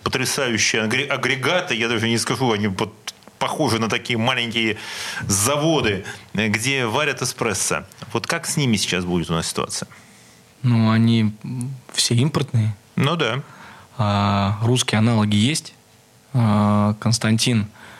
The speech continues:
Speaker 2: а, мне их не раз уже предлагал с ними ознакомиться. И, ну, пока, вы знаете, вот эта старая привычка, когда все было,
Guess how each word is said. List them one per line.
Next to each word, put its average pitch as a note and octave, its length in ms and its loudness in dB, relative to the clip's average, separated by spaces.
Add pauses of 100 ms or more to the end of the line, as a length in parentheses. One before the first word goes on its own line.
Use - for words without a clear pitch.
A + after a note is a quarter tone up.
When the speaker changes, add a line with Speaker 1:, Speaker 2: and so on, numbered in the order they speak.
(540)
Speaker 2:
а, A2+ 560 2
мне G#2+ 500 4 (280)
их A2 240 -4
не A2 160 4
раз A2 220 2
уже G#2+ 220 2
предлагал A2 640 0 (100)
с - 140 -4
ними G#2+ 200 4
ознакомиться. G#2+ 680 2
И, G#2 640 2 (420)
ну, A2 100 4
пока, A#2 340 -2
вы A2 120 2
знаете, B2+ 360 0
вот A2 60 0
эта A2 100 2
старая A#2 420 0
привычка, A2+ 560 0 (340)
когда A2+ 360 2 (760)
все - 200 0
было, A2 420 2